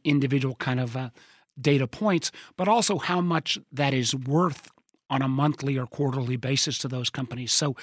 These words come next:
bringing more transparency, both the data and pricing, might then provide, for example, areas for new competitors to come in that might end up intermediating between a user and a platform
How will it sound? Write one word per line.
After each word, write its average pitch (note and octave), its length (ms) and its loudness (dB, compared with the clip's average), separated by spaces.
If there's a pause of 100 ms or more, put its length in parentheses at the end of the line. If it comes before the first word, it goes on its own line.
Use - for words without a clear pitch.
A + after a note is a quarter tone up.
(320)
bringing D#3 400 4
more C#3+ 160 2
transparency, C3+ 720 -2
both B2+ 240 -4
the C3 80 -8
data C3 380 -2
and B2 240 -2
pricing, F#3+ 580 0 (500)
might D3 380 2 (380)
then C#3+ 320 0
provide, C3+ 420 0
for C3+ 140 -2
example, C3 440 -4 (640)
areas C3+ 320 2
for B2+ 280 -2 (140)
new C#3+ 200 4
competitors C#3 640 0
to C#3+ 100 -6
come C3 220 0
in B2+ 160 0
that B2+ 160 -6
might B2+ 260 -2
end B2 240 -2
up A#2+ 100 -4 (460)
intermediating C#3 720 4
between B2+ 460 -4 (460)
a C3 60 2
user C3 600 2
and B2 140 -4
a A#2+ 40 -8
platform B2+ 760 -2